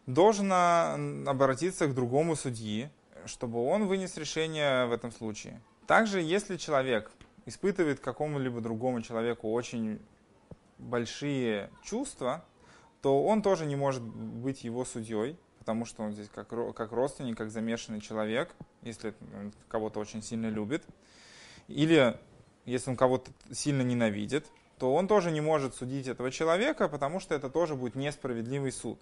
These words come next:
Но если кто-то просто кого-то недолюбливает или просто кто-то кому-то нравится, это не является помехой. В конце концов, все люди нам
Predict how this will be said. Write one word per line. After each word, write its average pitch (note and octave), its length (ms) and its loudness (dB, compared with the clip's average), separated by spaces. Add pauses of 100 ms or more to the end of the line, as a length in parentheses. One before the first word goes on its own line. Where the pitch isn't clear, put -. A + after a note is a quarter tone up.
(140)
Но E3+ 400 8
если F#3 300 4
кто-то G#3 320 4
просто C4 440 2 (280)
кого-то E3 320 6
недолюбливает C#3 920 4
или A2+ 140 0
просто C3 340 2
кто-то B2 240 -4
кому-то C3 260 -4
нравится, F3+ 440 2
это D3+ 100 -4
не D#3+ 160 -2
является D3 400 4
помехой. A2 380 -2
В - 80 -20
конце A2 180 -10
концов, C3 320 -2
все F#3+ 200 0
люди G3 260 0
нам A#2 340 0